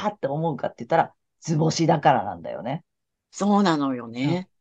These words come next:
Speaker 1: うん。
Speaker 2: うん。
Speaker 1: なので、反応してる。まあね、心理学用語で言うと反応しているという言葉になるので、
Speaker 2: うん。
Speaker 1: 反応したのはなぜっていうこと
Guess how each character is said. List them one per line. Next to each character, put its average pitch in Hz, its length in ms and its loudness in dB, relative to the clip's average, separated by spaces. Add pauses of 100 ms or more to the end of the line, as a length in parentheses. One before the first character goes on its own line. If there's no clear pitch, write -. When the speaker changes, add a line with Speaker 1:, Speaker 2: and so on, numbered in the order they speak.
(480)
Speaker 1:
う 151 40 -4
ん。 - 40 -2
Speaker 2:
う - 20 2
ん。 143 280 -6
Speaker 1:
な 160 120 0
の 139 100 -2
で、 - 200 -8
反 214 320 4
応 220 120 2
し - 80 -8
て 196 140 0
る。 185 100 2
ま 139 160 4
あ 98 40 0
ね、 135 100 0
心 170 200 -2
理 170 180 2
学 - 280 -2
用 180 160 4
語 143 120 0
で 127 80 -4
言 139 80 -2
う - 20 -
と - 80 -10
反 151 320 2
応 147 100 0
し 156 100 -8
て 139 100 -4
い 143 100 0
る 220 140 -2
と 151 120 -4
い 123 160 -2
う 127 80 -6
言 143 240 -6
葉 151 80 2
に 127 140 0
な 151 100 2
る 143 120 -2
の - 120 -6
で、 180 240 2 (320)
Speaker 2:
う - 60 -2
ん。 240 140 6
Speaker 1:
反 - 20 8
応 - 120 4
し - 60 -16
た - 120 0
の 160 80 -2
は 123 100 0
な 160 240 2
ぜ 143 320 -4
っ - 340 -20
て 117 220 -8
い 139 140 -4
う 139 100 -4
こ 123 160 -12
と 135 320 -6